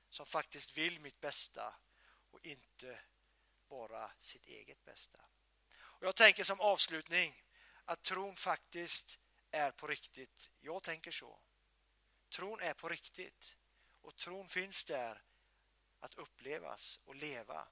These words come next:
Och gör det som en lärling. Gör det inte som en färdig kristen, utan gör det som en lärling.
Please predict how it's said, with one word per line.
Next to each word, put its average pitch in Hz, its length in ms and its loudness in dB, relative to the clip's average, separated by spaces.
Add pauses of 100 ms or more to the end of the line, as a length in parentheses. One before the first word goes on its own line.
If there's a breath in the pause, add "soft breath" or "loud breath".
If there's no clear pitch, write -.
(1500 soft breath)
Och - 120 -10
gör 196 200 6
det 196 60 2
som 185 200 4
en 175 140 -4
lärling. 170 760 6 (1000 soft breath)
Gör 196 280 8
det 214 100 12
inte 185 240 4
som 185 180 4
en 185 80 4
färdig 170 920 10 (260)
kristen, 170 600 4 (800 soft breath)
utan 151 280 0
gör 180 260 8
det 175 80 10
som 165 280 6
en 156 120 0
lärling. 151 720 2